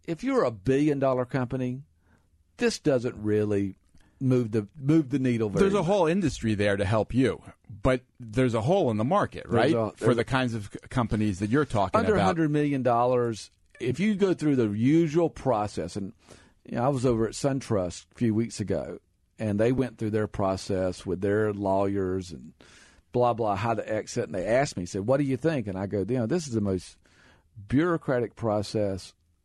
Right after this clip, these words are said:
Speaker 1: It's old, it's traditional, and it's totally inappropriate for companies under a hundred million dollars." Um,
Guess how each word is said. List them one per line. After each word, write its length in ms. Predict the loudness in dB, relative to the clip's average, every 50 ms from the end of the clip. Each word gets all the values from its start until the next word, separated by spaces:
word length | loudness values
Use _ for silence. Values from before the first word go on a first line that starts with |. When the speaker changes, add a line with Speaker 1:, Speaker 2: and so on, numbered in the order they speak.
| _ _ _ _ _ -6
Speaker 1:
It's 200 | -6 -4 -4 -4 -2
old, 440 | 0 2 2 2 2 0 -2 -4 -6
it's 160 | -10 -10 -8
traditional, 840 | -6 -6 -4 0 0 0 0 0 0 -2 -2 0 0 -2 -4 -6 -8 _ _ _ _ _ _ _ _ _ _ -8
and 140 | -4 -2 -2
it's 180 | -2 -2 -4 -4
totally 360 | -2 0 0 0 0 0 -2
inappropriate 800 | -2 -2 -2 -2 -2 -2 0 0 0 0 -2 -4 -6 -6 -6 -8
for 100 | -10 -8
companies 460 | -4 -2 -2 -2 -2 -2 -4 -4 -4
under 200 | -4 -4 -4 -2
a 40 | -2
hundred 280 | -2 -2 -2 -2 -4 -4
million 260 | -4 -4 -4 -4 -6
dollars." 480 | -6 -6 -8 -10 -14 -20 -20 -20 -20 _ _ _ _ -20 -20 -20 -20 -20 -20 -20 -20 _ _ -8 -4
Um, 500 | -2 -2 0 0 0 0 -2 -4 -6